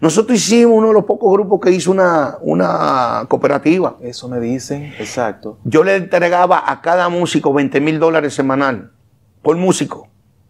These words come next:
Speaker 2: Wow.
Speaker 1: Los músicos te pueden decir, veinte mil, nosotros cogíamos todos los bailes y del total recau-, cogíamos veinte mil dólares. Tito Tambora, los veinte mil tuyos esta semana. Y él tenía que esperar, le quitábamos dos bailes semanal para recaudar veinte, veinte, veinte, veinte.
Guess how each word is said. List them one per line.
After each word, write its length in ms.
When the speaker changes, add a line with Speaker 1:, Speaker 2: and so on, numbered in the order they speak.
Speaker 2:
Wow. 520
Speaker 1:
Los 300
músicos 300
te 80
pueden 160
decir, 420
veinte 340
mil, 160
nosotros 360
cogíamos 280
todos 140
los 120
bailes 400
y 120
del 160
total 380
recau-, 360
cogíamos 340
veinte 200
mil 160
dólares. 340
Tito 240
Tambora, 480
los 140
veinte 200
mil 200
tuyos 240
esta 160
semana. 500
Y 80
él 80
tenía 220
que 80
esperar, 340
le 120
quitábamos 500
dos 160
bailes 320
semanal 460
para 160
recaudar 400
veinte, 400
veinte, 400
veinte, 380
veinte. 640